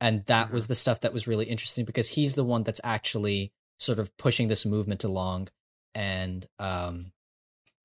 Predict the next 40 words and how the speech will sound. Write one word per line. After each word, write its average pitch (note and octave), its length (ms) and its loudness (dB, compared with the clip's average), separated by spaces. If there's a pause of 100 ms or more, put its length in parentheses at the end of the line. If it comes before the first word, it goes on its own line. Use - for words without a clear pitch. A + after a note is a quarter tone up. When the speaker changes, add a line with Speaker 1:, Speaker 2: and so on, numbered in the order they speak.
(140)
Speaker 1:
I B2+ 100 4
think C#3 340 0 (340)
maybe C3+ 300 8
what B2+ 220 6
it A2+ 120 -2
could B2+ 160 2
have C#3 140 2
been D#3+ 400 2
is A2 540 2 (960)
it C#3+ 240 0
felt G#3+ 360 4
like A3 160 4
it G#3+ 40 8
was F#3+ 140 6
going E3+ 240 2
for D3+ 140 2
a C3+ 60 6
dual C#3 320 4
protagonist A#2+ 720 0
type G3 300 2
deal, G3+ 420 0 (380)
but C#3 260 2 (120)
I C3+ 100 6
felt D#3 260 4
like D#3+ 180 2
you C3+ 80 4
didn't B2+ 400 2 (160)
get, A#2+ 300 4 (760)
uh, C#3+ 100 4
somehow G3 340 6
you F3+ 160 6
didn't E3 220 0
get D#3+ 120 4
enough C#3 280 4
time C3+ 280 2
with B2 220 4
either B2 300 6
one A2+ 240 4
of G#2 160 2
them G2+ 420 -2